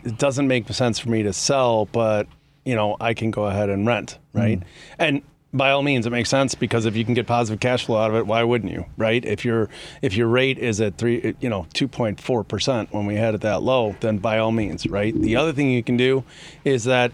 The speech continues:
Speaker 1: if you bought that property and your rate is two point three percent,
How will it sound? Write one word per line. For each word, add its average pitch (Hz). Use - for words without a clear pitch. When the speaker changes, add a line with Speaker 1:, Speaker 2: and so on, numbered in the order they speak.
Speaker 1:
if 117
you 123
bought 135
that 127
property 113
and 123
your 113
rate 120
is 101
two 120
point 107
three 110
percent, 113